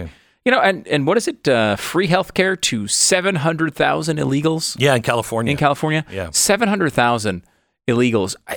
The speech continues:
Speaker 2: imagine if you're in California,
Speaker 1: Mm-hmm.
Speaker 2: you, maybe you are an independent contractor working your butt off to try to make
Speaker 1: Mm-hmm.
Speaker 2: ends meet.
Speaker 1: Yeah, yeah,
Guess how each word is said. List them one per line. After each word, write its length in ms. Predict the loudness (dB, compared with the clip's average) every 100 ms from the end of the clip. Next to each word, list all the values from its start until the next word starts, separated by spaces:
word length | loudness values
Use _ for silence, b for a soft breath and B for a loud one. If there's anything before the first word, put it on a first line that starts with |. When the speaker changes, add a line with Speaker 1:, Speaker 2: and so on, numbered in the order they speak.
| -4
Speaker 2:
imagine 480 | 0 0 0 0 0
if 180 | 0
you're 160 | 0 0
in 160 | 0 2
California, 600 | 0 0 0 -2 -2 -4
Speaker 1:
Mm-hmm. 400 | -4 -2 -4 -6 -4
Speaker 2:
you, 100 | 2
maybe 280 | 4 4
you 320 | 2 2 4 4
are 200 | 4 4
an 80 |
independent 540 | 2 0 0 0 0 0
contractor 600 | 0 0 0 0 0 0
working 280 | 0 0 -2
your 100 | 0
butt 220 | 2 4
off 220 | 2 0
to 60 | -2
try 120 | -2
to 60 |
make 160 | 0 0
Speaker 1:
Mm-hmm. 60 | 0
Speaker 2:
ends 200 | 0 -2
meet. 240 | -2 -2
Speaker 1:
Yeah, 200 | 0 0
yeah, 240 | 0 -4